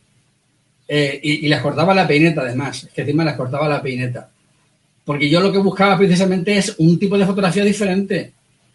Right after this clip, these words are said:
O sea, no quería que mis fotos fueran fotos fungibles, ¿vale?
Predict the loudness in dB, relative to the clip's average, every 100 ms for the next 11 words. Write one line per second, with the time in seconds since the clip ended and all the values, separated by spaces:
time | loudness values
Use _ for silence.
0 | _ _ -6 -6 -12 _ _ _ 2 4
1 | 4 2 4 4 2 0 -2 -2 -4 -4
2 | 0 2 2 -2 -6 _ _ _ _ _
3 | _ _ _ _ _ _ 2 4 4 0
4 | -2 -10 _ _ _ -16 -16 _ _ _
5 | _ _ 0 2 4 4 2 2 -2 -6
6 | -8 -10 _ _ _ _ _ _ -6 -2
7 | -2 -4